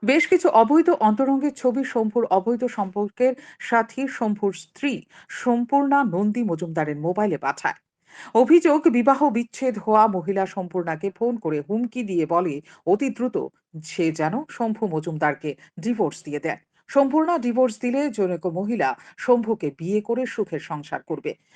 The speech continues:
বিষয়টি সম্পর্কে শম্ভুর স্ত্রী শম্ভুর কাছে জানতে চাইলে গত পাঁচই ফেব্রুয়ারি প্রকাশ্য দিবালোকে শম্ভু সহ তার পরিবারের সদস্যরা শম্ভুর স্ত্রী অর্থাৎ সুপর্ণা নন্দী মজুমদারকে বাড়িতে প্রচণ্ড মারধর করে বলে অভিযোগ।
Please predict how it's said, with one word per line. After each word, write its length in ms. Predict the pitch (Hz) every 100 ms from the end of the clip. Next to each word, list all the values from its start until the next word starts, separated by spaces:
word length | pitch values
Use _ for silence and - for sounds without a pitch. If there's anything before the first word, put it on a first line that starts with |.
| -
বিষয়টি 440 | 185 196 175 196 208
সম্পর্কে 540 | - 156 170 160 269
শম্ভুর 400 | - 185 160 151
স্ত্রী 320 | 156 190 262
শম্ভুর 360 | 269 202 175 156
কাছে 400 | 151 151 165 147 - _
জানতে 360 | 208 240 277 277
চাইলে 300 | 262 254 277
গত 220 | 165 151
পাঁচই 400 | 160 208 240 285
ফেব্রুয়ারি 440 | 302 262 269 131 - _ -
প্রকাশ্য 500 | - 311 359 359 -
দিবালোকে 540 | 226 247 254 262 262 262
শম্ভু 400 | 262 226 214 226
সহ 300 | - 208 233
তার 200 | 180 156
পরিবারের 440 | 180 170 170 160
সদস্যরা 580 | 156 190 247 - 175 127 _ -
শম্ভুর 380 | - 226 214 202
স্ত্রী 320 | 185 - 233
অর্থাৎ 360 | 254 165 170 147
সুপর্ণা 540 | - 202 226 233 233
নন্দী 360 | 220 170 165 196
মজুমদারকে 680 | 165 156 151 156 147 277 294 - -
বাড়িতে 440 | 170 202 202 220 233
প্রচণ্ড 520 | 226 233 302 294 220
মারধর 520 | 143 160 160 - 180
করে 200 | 160 151
বলে 180 | 147 190
অভিযোগ। 420 | 262 151 156 147